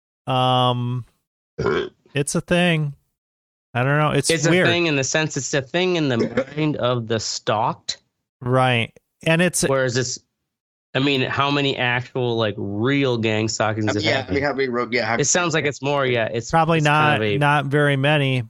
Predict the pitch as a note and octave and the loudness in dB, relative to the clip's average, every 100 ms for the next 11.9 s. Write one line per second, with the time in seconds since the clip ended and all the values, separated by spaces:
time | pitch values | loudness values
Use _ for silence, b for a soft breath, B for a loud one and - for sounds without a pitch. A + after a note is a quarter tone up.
0 | - B2+ B2 A#2+ A#2 A2+ C#3 C#3 A#2 - | -4 0 0 -2 -2 0 2 2 0 0
1 | D#3 C3+ - B2+ C3 A#2 - - C3+ - | 0 0 0 2 2 0 -4 -2 -2 -2
2 | C#3+ C3 A#2+ A#2+ C3+ A#2+ - _ _ _ | -2 0 2 2 2 2 -2 _ _ _
3 | _ _ _ _ - D3+ C#3+ F3 C#3+ C3 | _ _ _ _ -4 -2 0 0 0 0
4 | C3 F#3 - E3 C#3+ C3+ - A#2+ A#2+ _ | -2 -4 -2 -2 0 -2 -2 -4 -6 _
5 | G2+ - - _ - A#2+ A#2+ - G#2+ G#2 | -14 -14 -16 _ -8 -4 -4 -2 -2 0
6 | G2+ - - - _ A#2+ A#2+ G#2+ G2 - | 0 -2 -8 -20 _ -2 0 -2 -4 -4
7 | A2 G#2+ G2+ G#2+ G2 F#2+ A2 G#2+ G#2+ - | -2 0 0 -2 -4 -2 0 0 0 0
8 | G2 F2+ G2 F#2+ G#2+ A2+ A2+ A#2 G#2 G2 | 0 0 0 0 0 0 0 0 -2 0
9 | B2 A#2+ A#2+ B2 B2 A2+ G2 G#2+ G#2 G#2 | 0 -2 -2 -2 0 -2 -2 -2 0 -2
10 | - _ _ _ _ _ - F#2 A#2+ A#2 | -6 _ _ _ _ _ -6 -2 0 0
11 | D#3 C#3+ C#3+ D3+ B2+ A#2+ A#2 A2+ - | 0 0 0 0 0 0 2 0 -2